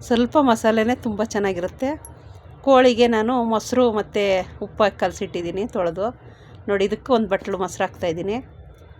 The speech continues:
ನಾನು ಫಸ್ಟು ಹೇಳಿರಲಿಲ್ಲ ಮೊಸರು ಹಾಕೋದು. ಮೊಸರು ಹಾಕಬೇಕು, ತುಂಬಾ ಟೇಸ್ಟ್ ಇರುತ್ತೆ. ನೀವು ಗರಂ ಮಸಾಲೆ ಪೌಡ್ರು, ಬೇರೆ ಬೇರೆ ಪೌಡ್ರುಗಳು ಬಿರಿಯಾನಿಗೆ ಹಾಕ್ತಾರೆ ನೋಡಿ, ಹಾಕ್ಬೋದು. ನಾನು ಆ ಥರ ಏನೂ ಹಾಕಲ್ಲ, ಇಷ್ಟೇ ಹಾಕಿರ್ತೀನಿ. ಅದು ಇದರಲ್ಲೇ ತುಂಬ ಟೇಸ್ಟ್ ಇರುತ್ತೆ.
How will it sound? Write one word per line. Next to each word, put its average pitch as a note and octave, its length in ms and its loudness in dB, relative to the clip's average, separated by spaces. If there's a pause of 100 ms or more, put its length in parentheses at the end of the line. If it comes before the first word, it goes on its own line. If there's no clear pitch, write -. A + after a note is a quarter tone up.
(580)
ನಾನು G#3 220 -2
ಫಸ್ಟು A3 300 0
ಹೇಳಿರಲಿಲ್ಲ F3+ 420 -2 (100)
ಮೊಸರು E3+ 220 -10
ಹಾಕೋದು. F3 320 -8 (540)
ಮೊಸರು A3 280 0
ಹಾಕಬೇಕು, G3+ 340 -6
ತುಂಬಾ G3 260 -6 (200)
ಟೇಸ್ಟ್ F3+ 300 -8
ಇರುತ್ತೆ. E3 320 -8 (880)
ನೀವು A3 140 0
ಗರಂ G3+ 260 4
ಮಸಾಲೆ G3+ 320 2 (100)
ಪೌಡ್ರು, F#3 320 0 (120)
ಬೇರೆ G#3+ 200 4
ಬೇರೆ A3+ 140 4 (100)
ಪೌಡ್ರುಗಳು G#3 640 -2
ಬಿರಿಯಾನಿಗೆ F#3+ 400 -2
ಹಾಕ್ತಾರೆ F3+ 280 -6
ನೋಡಿ, F3 200 -4
ಹಾಕ್ಬೋದು. F3 580 -4
ನಾನು G#3 140 -2
ಆ F#3 80 0
ಥರ F#3 200 -2 (160)
ಏನೂ G3 200 -2
ಹಾಕಲ್ಲ, F3+ 280 -6 (600)
ಇಷ್ಟೇ B3+ 340 0
ಹಾಕಿರ್ತೀನಿ. A3+ 500 -4 (240)
ಅದು F#3+ 220 -16
ಇದರಲ್ಲೇ G#3+ 280 -2 (360)
ತುಂಬ G3 160 -4 (120)
ಟೇಸ್ಟ್ F#3 300 -10
ಇರುತ್ತೆ. E3 300 -10